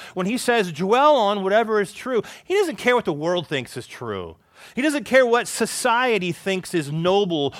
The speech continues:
or what your culture believes is, is pure. Okay, this isn't the generic statement. God wants us to be spiritually stable in struggling times.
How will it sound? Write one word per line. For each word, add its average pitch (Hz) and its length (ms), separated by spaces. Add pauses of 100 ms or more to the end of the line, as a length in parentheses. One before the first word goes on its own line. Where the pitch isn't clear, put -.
(100)
or 185 140
what 190 240
your 196 160
culture 247 580
believes 185 600
is, 165 400 (200)
is 185 300
pure. 185 720 (680)
Okay, 175 200
this 185 200
isn't 254 240
the 208 100
generic 180 520
statement. 220 560 (340)
God 214 280
wants 226 340
us 202 180
to 214 120
be 180 340 (180)
spiritually 233 840
stable 156 720 (380)
in 165 120
struggling 180 640
times. 143 760